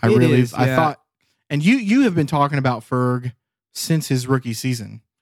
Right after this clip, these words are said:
Speaker 1: You know, he had that game against the Lakers
Speaker 2: Mm-hmm.
Speaker 1: where he had twenty-four points and made, like, four or five threes. And we all thought that he was the next coming. And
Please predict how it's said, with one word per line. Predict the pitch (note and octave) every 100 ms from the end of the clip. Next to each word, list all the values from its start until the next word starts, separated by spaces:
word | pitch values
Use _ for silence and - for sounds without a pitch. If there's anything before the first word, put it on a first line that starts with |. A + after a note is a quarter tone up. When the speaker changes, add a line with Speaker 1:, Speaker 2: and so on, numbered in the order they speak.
| _ _ _ _
Speaker 1:
You | A#2+
know, | B2
he | B2+ A3+
had | B3 A#3 F#3+
that | D#3+ D3+
game | D3 B2+ A#2 A#2+ -
against | A#2+ D#3 -
the |
Lakers | D3+ B2 A2 G#2+ G#2+ - - _ _ _ _ -
Speaker 2:
Mm-hmm. | C3+ B2+ C3+
Speaker 1:
where | C3
he | B2+
had | B2
twenty-four | - C3+ C#3+ E3 C#3
points | C3 A#2+ A#2 A#2+
and | A#2+
made, | A#2+ A2+
like, | G#2+ -
four | B2 B2
or | A#2+
five | B2 A#2 A#2
threes. | A#2 G#2+ G2+ G2+ - _ _ _ _ _ -
And | A#2+ A#2 A2+
we | A2 B2
all | B2 C3 C3
thought | C3+ B2+ A#2+
that | F2
he | B2 A#2+
was | A#2 A2+ -
the | - A#2
next | A2+ -
coming. | A#2 G#2 F2+ A2+ _ _
And | B2+ A2 G#2+ A2 G#2+